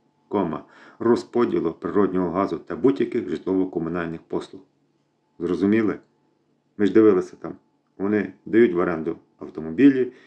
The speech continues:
і що там, водопровідні труби, щось там, і кондиціонування, в оренду здають і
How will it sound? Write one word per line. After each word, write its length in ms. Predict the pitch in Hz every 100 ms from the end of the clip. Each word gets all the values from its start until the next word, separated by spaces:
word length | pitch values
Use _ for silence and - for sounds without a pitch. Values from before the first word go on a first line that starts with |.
| _ _ _ _
і 540 | - 80 82 82 82 78 - -
що 160 | - 92
там, 360 | 82 78 76 69 _
водопровідні 640 | 82 92 82 92 90 87 87
труби, 340 | - 139 117
щось 180 | - 92
там, 260 | 110 101
і 320 | 95 85 85 - - - _ _
кондиціонування, 960 | 98 90 90 98 95 110 123 117 110 98 _ _ _ _ _ _
в 120 | 87
оренду 420 | 90 90 87 87
здають 520 | 80 87 82 87 - -
і 300 | 90 80